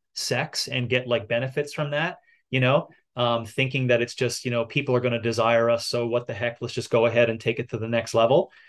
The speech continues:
I just found that very brave, uh, on her behalf. And then lastly, uh, you know, co-, conversation for another time, marriage is good. Marriage is a good thing. And, uh, that's, you know, for me to basically, uh,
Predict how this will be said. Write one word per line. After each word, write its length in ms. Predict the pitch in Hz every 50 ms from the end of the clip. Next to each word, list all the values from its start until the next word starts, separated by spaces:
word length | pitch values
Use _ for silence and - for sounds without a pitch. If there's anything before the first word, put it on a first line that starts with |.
| - _ _
I 100 | - 127
just 180 | 123 127 127 -
found 180 | 127 123 120 117
that 140 | 113 113
very 180 | 110 117 117 113
brave, 400 | 104 110 113 110 113 113 110 104 _ _ _ _ _ _ _ _ _ -
uh, 240 | 117 110 110 107 107 110 107 -
on 120 | 110 110
her 100 | 113 113
behalf. 420 | 104 110 110 110 113 110 - - - _ _ _ _ _ _ _ _ _ _ -
And 160 | 123 127 127
then 200 | 135 131 135 131
lastly, 640 | 131 139 143 156 151 - - 151 147 147 147 143 139
uh, 360 | 139 139 139 139 139 139 131 131 _ _ _ _ -
you 100 | 127 127 131
know, 160 | 139 139 _ _ _ _ -
co-, 300 | - 139 - - 127 120 - _ -
conversation 420 | - 139 131 131 127 131 127 123
for 80 | - 127
another 200 | 127 127 123 127
time, 340 | 127 - 127 127 127 123 120
marriage 420 | 120 120 123 127 131 131 127 120
is 160 | 123 117 107
good. 260 | 104 123 127 131 110 - _ -
Marriage 240 | 110 113 120 123 117
is 120 | 120 110 120
a 40 |
good 160 | 110 120 117 -
thing. 320 | - 120 117 107 104 107 _ _ _ _ _ _ _ _ _ _ -
And, 300 | - 113 110 110 107 107
uh, 340 | 110 107 110 110 107 107 131 - _ _ _ _ _ _ 120
that's, 500 | 123 120 123 - - - - - _ _ _ -
you 80 | 147 117
know, 220 | 107 98 101 - _ _ _ _ _ _ _ _ _ _ _ _
for 100 | - 127
me 220 | 117 117 117 113 110
to 100 | - 127
basically, 680 | - 110 110 101 - - 110 - 117 110 107 107 107
uh, 300 | 107 107 107 107 107 107